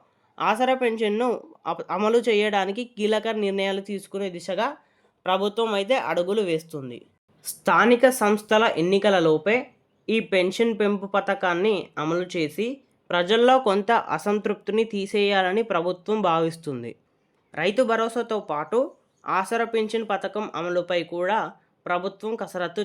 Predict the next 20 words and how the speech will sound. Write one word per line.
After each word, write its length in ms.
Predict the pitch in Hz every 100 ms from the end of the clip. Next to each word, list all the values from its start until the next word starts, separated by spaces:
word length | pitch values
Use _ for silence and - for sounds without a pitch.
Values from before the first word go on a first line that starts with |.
| 180
చేస్తుంది. 520 | 165 165 143 127 117 _ _ _ _ - - 170
మే 260 | 185 247
ముప్పైవ 500 | 254 226 240 240 240
తేదీ 360 | 247 226 214 220
నుండి 380 | 202 180 214 247 233 -
అసెంబ్లీ 600 | 156 208 214 226 247 - -
సమావేశాలు 800 | - 208 214 208 202 214 208 233
జరుగుతున్న 580 | 202 185 190 196 202 185
నేపథ్యంలో 840 | 165 165 196 196 175 151 170 254 277 _ _ _ -
ఈ 140 | 240
సమావేశాల్లో 1000 | 240 202 233 254 247 247 220 214 233 185 - -
రైతు 300 | 170 196 240
భరోసాపై 760 | 220 220 220 226 208 233 240 - _ _ 190
ప్రత్యేకంగా 760 | 190 - 254 247 240 233 254 208 208
చర్చించి 680 | 196 175 190 196 240 285 311 _ -
నిర్ణయం 440 | 185 208 226 240
తీసుకునే 460 | 247 214 208 220 220
అవకాశం 580 | 156 175 170 175 175 190 165
ఉంది. 220 | 147 127 - _ _ _ _ _
ఇప్పటికే 520 | 185 185 220 180 208